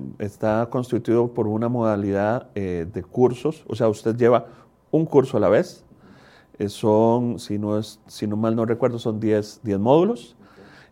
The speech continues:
eh, los cuales se van, eh, dividiendo por especialidades, donde usted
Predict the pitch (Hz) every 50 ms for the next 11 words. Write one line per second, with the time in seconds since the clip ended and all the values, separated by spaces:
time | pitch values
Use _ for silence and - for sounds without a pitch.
0 | _ - 113 113 113 110 107 - 113 110 110 107 - - 135 123 120 127 135 139
1 | 139 - - - - - 110 107 107 110 113 117 123 127 123 120 - - 104 104
2 | 98 92 90 87 87 82 82 80 - - - 113 113 110 110 113 113 117 120 120
3 | 123 135 135 139 123 101 98 98 - 98 98 - 92 104 113 120 151 185 190 175
4 | 143 127 113 104 104 98 107 104 - - 120 117 123 131 127